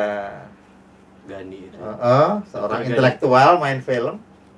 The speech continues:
Speaker 2: bukan film terangkat, dianya yang direndahkan.
Speaker 1: Terpuruk.
Speaker 2: <laughs> Gitu. Ya, saya ingat ketika dulu,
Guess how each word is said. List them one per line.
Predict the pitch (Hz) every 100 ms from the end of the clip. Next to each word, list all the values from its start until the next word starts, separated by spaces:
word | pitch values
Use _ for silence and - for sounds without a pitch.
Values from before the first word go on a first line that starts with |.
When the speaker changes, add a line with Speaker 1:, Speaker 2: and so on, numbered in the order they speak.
| - - -
Speaker 2:
bukan | 135 127 147
film | 139 156 151
terangkat, | - 180 147 143 131 254 262
dianya | 196 185 143 135 269 226
yang | 139
direndahkan. | 185 139 131 131 117
Speaker 1:
Terpuruk. | 156 143 127 143 - 202 240
Speaker 2:
<laughs> | 151 135 190
Gitu. | 160 110 90 - - - - - -
Ya, | 104
saya | 139 139 131
ingat | 123 156
ketika | 139 127 123 123
dulu, | 127 113 120